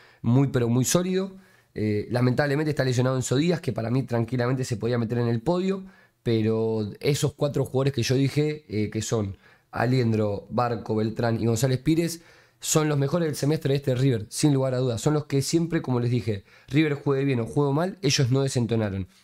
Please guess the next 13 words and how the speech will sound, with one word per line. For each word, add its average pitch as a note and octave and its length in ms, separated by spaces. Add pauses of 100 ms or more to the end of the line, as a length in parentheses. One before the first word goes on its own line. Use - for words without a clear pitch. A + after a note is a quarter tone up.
(220)
Hacen A#2+ 360
goles, E3 400
encaran, D3 440
recuperan B2 720
o A#2 80
no A#2+ 80
los A#2+ 120
pasan. G#2 420 (420)
Así A#2 220
que B2+ 80
estoy C3 160
muy C#3 140
contento. F#3 640